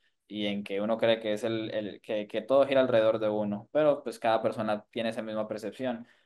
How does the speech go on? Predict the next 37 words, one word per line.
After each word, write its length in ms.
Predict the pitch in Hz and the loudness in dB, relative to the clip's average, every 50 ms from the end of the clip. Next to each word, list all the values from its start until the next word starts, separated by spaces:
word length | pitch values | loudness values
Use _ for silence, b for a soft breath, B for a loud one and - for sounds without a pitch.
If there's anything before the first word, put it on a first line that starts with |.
| b b | b b
Entonces, 300 | - - 110 117 113 113 | -10 -8 -6 -4 -4 -4
cuando 240 | - 113 110 110 110 | -2 -2 -2 0 0
uno 140 | 117 123 127 | 0 2 4
logra 280 | 131 127 127 123 123 | 4 6 6 6 6
ver 180 | 120 120 123 123 | 6 8 6 6
al 120 | 120 117 | 6 6
otro 300 | 120 123 123 120 - 110 | 6 4 4 2 0 -4
y 40 | 107 | -4
decir, 240 | 107 107 107 120 117 | -4 -4 -4 -4 -4
"Ok, 140 | 113 113 120 | -2 -2 0
este 260 | 113 110 110 - 123 | -2 -2 -2 -2 -4
está 200 | - - 117 - | 0 0 2 2
pasando 360 | 120 120 127 120 117 113 107 | 2 2 0 0 0 -2 -2
por 160 | 110 107 107 | 0 0 4
esto, 460 | 110 110 110 110 - - 107 104 - _ _ _ _ _ _ | 4 4 4 2 -2 -8 -10 -10 -10 _ _ _ _ _ _
déjame 360 | - 107 117 127 123 120 107 | -4 -4 -2 0 0 0 0
yo 100 | 107 110 | 2 0
hacer 200 | 110 107 - 117 | 0 2 4 4
algo 300 | 113 113 113 113 117 110 | 4 4 4 4 0 0
para 180 | 110 110 104 101 | 0 0 0 0
ayudarlo, 640 | 101 101 104 107 110 110 113 113 117 117 113 110 - | 0 0 2 4 4 4 4 4 4 2 2 2 0
por 100 | 113 107 | -4 -2
lo 80 | 107 107 | -2 -2
menos 260 | 113 117 123 120 120 | -2 -2 -2 -2 -2
con 180 | - 120 113 113 | -2 -2 -2 -2
esta 200 | 113 - 123 120 | -2 -2 -2 -4
situación", 500 | 120 107 110 107 107 120 113 113 110 110 | -2 -2 -4 -4 -2 -2 -2 -2 0 0
o 220 | 104 101 98 98 | 0 -2 -2 -4
se 140 | - 107 101 | -6 -8 -8
siente 300 | - 110 107 107 117 113 | -6 -6 -4 -4 -4 -4
que 320 | - 113 110 110 110 110 | -2 -2 -2 0 0 -2
no 120 | 110 110 107 | -2 -4 -6
está 200 | 110 - 117 113 | -2 0 0 0
rindiendo, 680 | 113 113 113 113 117 120 117 113 110 107 104 101 101 101 | 0 -2 -4 -2 0 0 0 0 0 -2 -2 -2 -2 -4
"Déjame 320 | 104 104 110 113 117 113 | -4 -4 -4 -2 0 0
darle 280 | 110 113 113 113 113 110 | 2 2 2 2 2 2
ánimos", 520 | 113 117 113 113 107 107 104 104 101 - | 2 0 0 -2 -4 -4 -6 -6 -6 -10